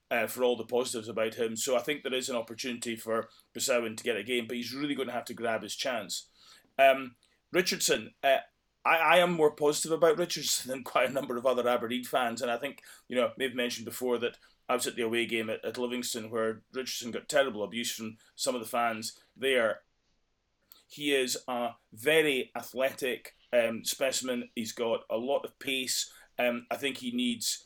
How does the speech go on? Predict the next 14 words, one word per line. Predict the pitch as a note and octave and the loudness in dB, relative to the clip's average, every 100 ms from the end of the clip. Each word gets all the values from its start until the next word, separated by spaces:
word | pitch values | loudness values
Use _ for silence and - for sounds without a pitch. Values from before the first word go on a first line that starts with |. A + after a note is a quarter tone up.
| _ | _
some | - C3 A2+ A2+ - | -4 -4 -4 -10 -8
coaching. | D3+ D3+ - C#3 C3 | -6 -4 -2 0 -2
He | A2+ A#2 | -4 -4
lacks | A2+ - - - - | -2 -2 -2 -4 -6
finesse. | - A#2 A2+ C#3 C#3 C#3 - - - - | -10 -6 0 2 2 2 -2 -6 -20 -10
I | |
think | A#2 B2 F#2+ | -4 -4 -6
defensively | - C3 C3 C#3 B2+ C3 B2 | -2 0 0 -4 -2 -4 -4
he | A#2 | -6
can | A2+ B2 | -6 -6
be | A#2 A2 | -2 -2
a | |
bit | A2 - | -4 -2
suspect. | - C#3 - C#3+ C3+ B2 | -2 -2 -2 0 0 -2